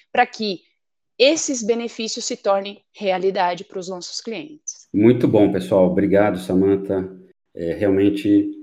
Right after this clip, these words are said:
Speaker 2: a gente tem visto no mercado que muitos clientes, é, têm, têm comentado conosco de não receber os maiores benefícios de nuvem, e muitas vezes a razão é essa,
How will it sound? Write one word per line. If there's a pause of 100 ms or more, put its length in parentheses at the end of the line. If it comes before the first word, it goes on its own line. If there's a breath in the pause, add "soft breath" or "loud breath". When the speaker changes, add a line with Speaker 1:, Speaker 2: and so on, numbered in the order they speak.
(240)
Speaker 2:
a
gente
tem
visto
no
mercado
que
muitos
clientes, (500)
é, (140)
têm,
têm
comentado
conosco
de
não
receber
os
maiores
benefícios
de
nuvem,
e
muitas
vezes
a
razão
é
essa,